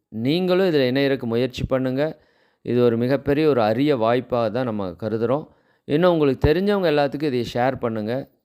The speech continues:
நான் மறுபடியும் சொல்றேன், புதிய அன்பர்கள் கூட இதுல சேரலாம்.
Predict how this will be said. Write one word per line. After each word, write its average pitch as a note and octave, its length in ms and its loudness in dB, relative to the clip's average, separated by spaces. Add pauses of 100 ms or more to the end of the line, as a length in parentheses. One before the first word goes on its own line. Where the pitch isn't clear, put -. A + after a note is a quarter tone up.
(120)
நான் A#2+ 160 -4
மறுபடியும் D3 380 2
சொல்றேன், D3 280 0
புதிய D3 320 0
அன்பர்கள் C3 400 0
கூட C#3 220 0
இதுல A2+ 160 0
சேரலாம். A#2 580 -2